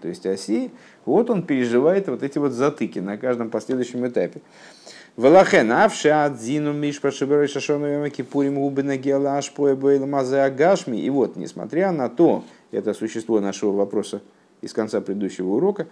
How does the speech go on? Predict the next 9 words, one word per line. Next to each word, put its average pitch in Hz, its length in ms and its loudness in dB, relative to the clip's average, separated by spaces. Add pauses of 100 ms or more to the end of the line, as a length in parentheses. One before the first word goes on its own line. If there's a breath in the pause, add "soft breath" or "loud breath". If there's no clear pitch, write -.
(500 soft breath)
э, 117 240 0
несмотря 139 640 2
на 160 160 2
то, 156 160 0
что - 120 -4
решение, 120 460 0
которое 113 320 0
принимается 113 520 -4
свыше, - 420 -4